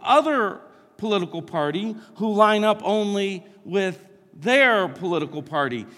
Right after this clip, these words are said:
And they both call each other sheep, meaning you mindlessly follow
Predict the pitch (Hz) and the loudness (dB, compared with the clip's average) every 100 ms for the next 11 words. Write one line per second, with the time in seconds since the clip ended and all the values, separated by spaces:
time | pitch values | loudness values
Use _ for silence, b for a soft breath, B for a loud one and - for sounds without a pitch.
0 | B - 190 180 160 220 247 247 - 220 | B -4 -2 -2 -2 -2 -2 -4 -2 0
1 | 220 214 - 214 165 151 - - 262 226 | 0 -4 -6 -4 -4 -6 -10 -8 -6 -6
2 | - - B B - 190 196 185 175 180 | -8 -20 B B -8 -4 -2 -2 -2 -4
3 | 175 170 180 214 247 254 247 - 226 233 | -4 -4 -2 -2 -2 -4 -6 -8 -8 -6
4 | 226 220 B _ - 214 202 196 196 196 | -8 -10 B _ 4 4 4 2 0 -2
5 | 185 | -6